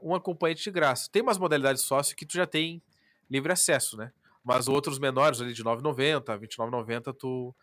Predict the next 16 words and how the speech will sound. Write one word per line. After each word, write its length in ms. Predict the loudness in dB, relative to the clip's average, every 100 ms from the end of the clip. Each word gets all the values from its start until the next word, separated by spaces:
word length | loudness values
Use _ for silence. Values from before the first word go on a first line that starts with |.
| _
tem 100 | -6
um 40 | -6
desconto 340 | -6 -8 -6
no 60 | -4
ingresso. 440 | 0 0 0 -6
Nesse 300 | -4 -4 -6
jogo 440 | -2 0 0 -6 -14 _ _
é 100 | 2
livre 260 | 4 4 4
acesso, 360 | 2 2 0 -2
tu 100 | -2
pode 200 | -2 0
levar 240 | 2 2
quem 260 | 0 -8 -8
tu 120 | -6
quiser. 340 | -2 0 -2